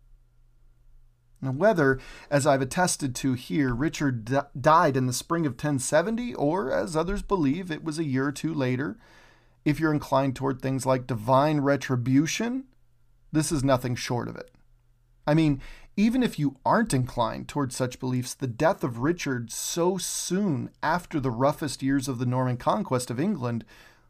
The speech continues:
would even seem a bit suspicious in terms of timing. The loss of Richard was a bit of a turning point in a lot of ways, not to mention the moment when William and Matilda were sent reeling themselves.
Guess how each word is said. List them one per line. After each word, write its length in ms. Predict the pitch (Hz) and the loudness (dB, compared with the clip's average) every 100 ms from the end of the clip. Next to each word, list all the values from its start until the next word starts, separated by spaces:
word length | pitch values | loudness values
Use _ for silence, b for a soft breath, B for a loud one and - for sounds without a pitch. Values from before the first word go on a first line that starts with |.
| b | b
would 160 | - 135 | 0 4
even 220 | 139 165 | 4 2
seem 260 | 143 160 147 | 0 0 0
a 60 | |
bit 340 | 117 135 127 - _ _ _ _ _ _ | 0 0 -2 -6 _ _ _ _ _ _
suspicious 1080 | - 131 - - 220 - - - - - - - | -10 -6 -4 0 0 0 -6 -8 -8 -10 -14 -6
in 140 | 151 | -4
terms 280 | 131 135 123 | -2 -2 -4
of 100 | 117 | -6
timing. 520 | - 214 185 - - - _ _ _ _ _ _ _ _ _ _ | -6 -2 -2 -4 -14 -20 _ _ _ _ _ _ _ _ _ _
The 80 | 151 | 0
loss 320 | 143 185 190 | 4 6 4
of 100 | 131 | 0
Richard 400 | 120 165 180 131 | 2 2 2 -4
was 220 | 117 127 123 | -2 -2 -2
a 160 | 120 | -4
bit 300 | 117 117 175 | -4 -2 -2
of 60 | 147 | -2
a 60 | |
turning 380 | 127 185 214 160 | -2 0 2 0
point 280 | 127 127 123 | -2 -4 -4
in 80 | 123 | -6
a 80 | 98 | -4
lot 380 | 107 151 220 | 2 6 6
of 80 | 127 | 4
ways, 380 | 101 - - - B B B | -4 -12 -12 -16 B B B
not 180 | 147 165 | 2 4
to 80 | 131 | 4
mention 300 | 143 - 135 | 0 0 0
the 80 | 131 | 2
moment 280 | 147 151 | 2 2
when 220 | 135 131 127 | -2 -2 0
William 320 | 147 156 139 | 2 2 2
and 100 | 123 | 0
Matilda 680 | 117 - 214 240 123 117 b b b b - | -4 -2 0 2 2 2 b b b b -2
were 120 | 139 | 0
sent 360 | 131 151 143 | 0 0 0
reeling 580 | 123 117 160 214 147 123 | -2 0 0 2 0 0
themselves. 800 | 123 120 - 269 - 113 - - | -2 -2 0 2 4 2 -2 -12